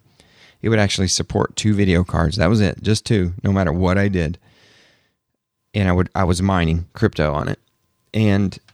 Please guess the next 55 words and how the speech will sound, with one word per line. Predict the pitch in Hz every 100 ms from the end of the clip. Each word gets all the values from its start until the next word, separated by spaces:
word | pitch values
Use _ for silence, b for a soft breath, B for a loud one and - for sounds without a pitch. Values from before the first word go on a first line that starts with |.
| _
I | 92
tried | - 104 101
it, | 82 -
and | - 107
it's | 135 -
just | 95 -
dead. | - - - - -
I | -
don't, | - -
something's | 135 73 80
wrong | - - -
with | -
it. | - - -
I | 90
may | 76
just | - -
throw | - 50
it |
all | - -
out. | - - - _ _ _ -
I, | -
it | -
just, | 120 120 -
it | 131 113
pains | - 110 98 87
me | 85 85
to | -
throw | 92 78
out | 69
hardware, | - 71 - - - _
but | - - - _ b b b b b b b b _ _ _ -
yikes. | 120 117 - - - - -
Um, | 92 65 69 - _ -
so | 101
I |
thought, | 95 92
"Well, | 107 107
that | 104 95
one's, | 98 92 - -
that | 113
one's | 98 85
no | 92
good." | 82 90 90 -
And | 104
I | 113
looked | 135 147
over | 151 131
here | 110 120
at | 110
my, | - 92 95 85 _ _ _ -
what | 127
I | 135
call | 117 78
my | 82
truck, | - 82 76 -